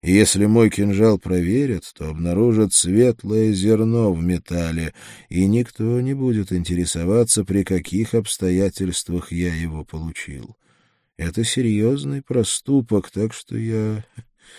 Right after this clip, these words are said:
не стану рыть себе яму. К тому же, уверен, Агатан не желала никому зла.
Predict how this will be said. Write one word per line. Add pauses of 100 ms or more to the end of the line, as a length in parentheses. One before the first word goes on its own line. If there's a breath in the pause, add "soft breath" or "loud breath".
(580 soft breath)
не
стану
рыть
себе
яму. (880)
К
тому
же,
уверен,
Агатан
не
желала
никому
зла.